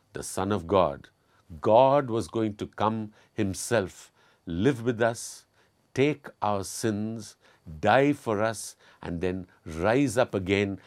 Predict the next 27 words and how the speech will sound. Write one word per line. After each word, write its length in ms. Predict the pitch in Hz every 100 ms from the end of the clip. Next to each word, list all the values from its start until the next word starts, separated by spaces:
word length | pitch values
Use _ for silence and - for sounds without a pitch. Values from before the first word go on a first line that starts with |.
| -
and 260 | 85 76
bring 260 | 76 101 113
us 220 | 107 - -
up 280 | 98 - - - -
in 220 | 101 95
that 260 | 90 -
resurrection. 720 | 87 82 80 78 - - - - _ _ _ _ _ _ _
What 320 | 110 135 - -
a 100 | 113
glorious 800 | 104 82 101 107 117 110 107 - - -
purpose 640 | 110 110 - 113 - - - _ 98
God 320 | 95 101 87
has. 520 | 85 90 90 104 - _ _ _ _ _ _ -
So 300 | - 135 120
yes, 540 | 123 123 - - - _ _ _ _ _ _ _
temporarily, 840 | 131 135 135 131 120 110 127 135 127 _ _ _ _ _
Israel 680 | 107 92 95 104 104 107 101 _ -
was 200 | 80 -
finished. 640 | - 90 82 - - - _ _ _ _ _ -
And 140 | 87
we 80 | 92
can 180 | 92 82
honestly 600 | - 95 101 - 101 95
say 300 | - 92 90
this, 260 | 90 85
dear 240 | 78 82 82
friends, 480 | - 80 90 -